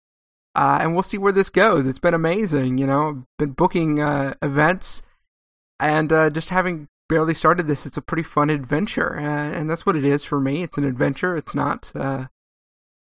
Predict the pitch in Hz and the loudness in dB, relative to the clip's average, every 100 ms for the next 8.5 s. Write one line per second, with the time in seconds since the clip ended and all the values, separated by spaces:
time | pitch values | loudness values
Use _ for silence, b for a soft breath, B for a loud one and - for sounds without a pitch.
0 | - 151 151 139 - - 135 127 135 143 | -8 -2 0 0 -2 -2 -2 0 0 0
1 | 143 147 139 143 175 - - 143 127 - | 0 0 0 0 -2 -6 -8 -8 -10 -4
2 | 147 143 151 190 - _ _ _ _ _ | 2 2 2 -2 -8 _ _ _ _ _
3 | _ - - - 135 131 131 127 147 147 | _ -20 -20 -12 -8 -6 -6 -4 -4 -2
4 | 143 135 139 147 135 127 143 147 151 143 | 0 0 0 -4 -6 0 2 4 2 0
5 | 139 139 _ - 143 - 160 156 - - | -4 -10 _ -4 -4 -2 -2 -2 0 0
6 | 151 151 147 135 151 139 147 165 277 160 | 2 0 -2 2 2 2 2 2 0 0
7 | 160 262 190 156 160 175 - - 147 139 | 0 0 0 -2 0 -2 -2 -4 -2 -2
8 | 139 139 - 131 123 | -2 -2 -4 -6 -8